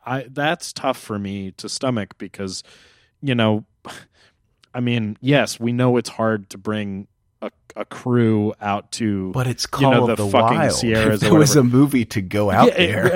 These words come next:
Speaker 1: uh, a hundred,
Speaker 2: <laughs> doesn't
Speaker 1: a hundred percent.
Speaker 2: feel
Speaker 1: That's what I'm
Speaker 2: like
Speaker 1: saying is that this movie wasn't cheap. It was
Speaker 2: Come on,
Speaker 1: still
Speaker 2: guys.
Speaker 1: a very expensive movie,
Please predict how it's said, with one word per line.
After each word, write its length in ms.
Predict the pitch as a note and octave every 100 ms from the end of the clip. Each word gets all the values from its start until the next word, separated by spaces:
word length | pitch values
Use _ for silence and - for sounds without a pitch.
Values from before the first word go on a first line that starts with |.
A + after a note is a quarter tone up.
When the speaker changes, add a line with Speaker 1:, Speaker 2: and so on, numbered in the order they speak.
| F#3+ F3
Speaker 1:
uh, 140 | E3+ D#3+
a 40 |
hundred, 180 | G3+ G#3
Speaker 2:
<laughs> 60 |
doesn't 120 | D#3 D3+
Speaker 1:
a 20 |
hundred 200 | A#3 A3
percent. 340 | G#3+ C4+ A#3
Speaker 2:
feel 100 | D3
Speaker 1:
That's 120 | D3 D3+
what 100 | E3
I'm 100 | C#3+
Speaker 2:
like 60 |
Speaker 1:
saying 320 | - F#3 E3+
is 120 | C3 B2+
that 180 | C3 - -
this 180 | E3+ E3+
movie 280 | G#3 C4 C#3+
wasn't 340 | C3+ A#2+ G2+
cheap. 300 | - F#3 G#2 -
It 60 | C#3
was 120 | B2+
Speaker 2:
Come 80 | A2+
on, 40 |
Speaker 1:
still 140 | A#3 G#3+
Speaker 2:
guys. 220 | C3+ A#2+ A2
Speaker 1:
a 40 | _ _ _ _ E3
very 920 | D3 B2 A#2+ B2+ C4+ A#3 F3 C3 A#2+
expensive 600 | A2+ - D3+ C3+ A#2+ A2
movie, 520 | B2+ G3+ E3+ A2 G2